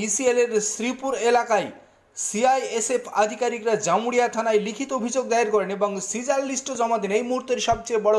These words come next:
খবর, এনফোর্সমেন্ট ডিরেক্টরেটের আধিকারিকদের পর এনআইএর আধিকারিকদের উপর হামলা, তারপরে আবার সিআইএফ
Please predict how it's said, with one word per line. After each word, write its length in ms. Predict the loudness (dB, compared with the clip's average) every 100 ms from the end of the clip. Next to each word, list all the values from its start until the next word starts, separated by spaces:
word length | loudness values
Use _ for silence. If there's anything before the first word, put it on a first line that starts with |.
| 2
খবর, 280 | 0 0 -2 -2 -10 -16 _ _ _ _ _ _ _ -2
এনফোর্সমেন্ট 580 | -2 0 -2 0 -4 -4
ডিরেক্টরেটের 720 | -8 -10 -2 2 2 2 -2 -2 -2 0 0
আধিকারিকদের 560 | 2 0 -2 -6 -8 -2
পর 200 | 0 0 -2 -10 _ _ -6
এনআইএর 460 | -2 2 2 4 6 6
আধিকারিকদের 540 | 6 0 -2 -4 -4
উপর 140 | -2 0 2
হামলা, 300 | 0 0 -4 -4 -18 _ _ _ 0
তারপরে 420 | 2 2 2 4 4
আবার 180 | 2 -4 -10 -18 _ _ _ -8
সিআইএফ 680 | -2 2 4 4 2 0